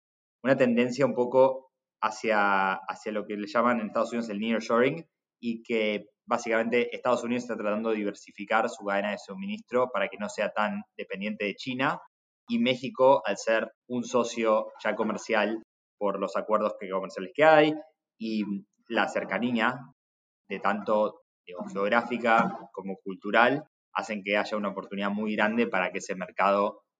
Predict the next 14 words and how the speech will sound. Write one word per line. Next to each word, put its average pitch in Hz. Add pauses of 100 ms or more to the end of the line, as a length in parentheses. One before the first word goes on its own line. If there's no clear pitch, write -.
(120)
crezca 101
mucho. 101
O 85
sea, 92
exportación 95
e 104
importación 92
entre 95
México 92
y -
Estados -
Unidos 95
se 87
desarrolle 90